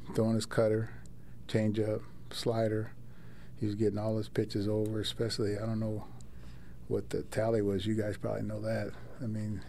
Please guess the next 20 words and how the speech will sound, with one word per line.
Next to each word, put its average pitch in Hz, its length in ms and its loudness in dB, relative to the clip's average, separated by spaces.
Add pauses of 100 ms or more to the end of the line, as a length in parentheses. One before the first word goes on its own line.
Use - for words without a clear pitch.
his 117 140 -2
first - 340 0
pitch - 200 0
efficiency, 104 680 0 (580)
strike 117 340 2
efficiency 104 680 -2
was, 101 420 -4 (420)
you 101 80 -4
know, 104 120 -4
was 104 160 -4
off 110 200 0
the 92 80 -4
hook. 117 260 2 (500)
Like 101 200 -6
I 101 40 -4
said, 104 200 0
it 104 60 2
was 98 160 -2
a 98 60 -4
bad 104 380 0